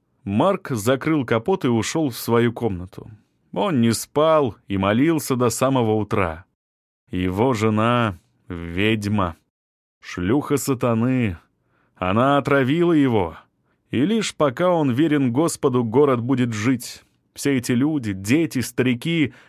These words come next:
миллионы жизней зависят от него, от его веры и решительности.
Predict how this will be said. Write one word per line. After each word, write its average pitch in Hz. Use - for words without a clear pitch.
миллионы 160
жизней 143
зависят 120
от 123
него, 110
от -
его 95
веры 143
и -
решительности. 107